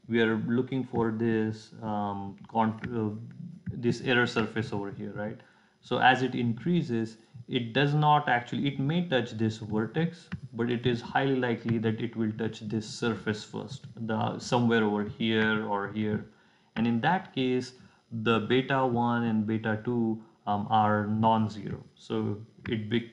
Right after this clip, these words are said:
goes down from, you know, it was somewhere over here, um, and then it has shrunk.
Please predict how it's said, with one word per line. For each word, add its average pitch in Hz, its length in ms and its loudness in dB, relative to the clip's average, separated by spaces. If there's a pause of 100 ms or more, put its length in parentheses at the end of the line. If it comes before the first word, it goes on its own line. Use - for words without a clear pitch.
(160)
goes 127 300 2
down 117 440 4
from, 107 640 0 (140)
you 113 60 -6
know, 107 340 -4
it 113 120 -6
was 104 260 -4
somewhere 113 440 2
over 104 220 2
here, 127 420 -4 (500)
um, 107 560 -2
and 107 180 -2
then 107 120 2
it 104 160 -2 (200)
has 107 320 0
shrunk. - 640 -2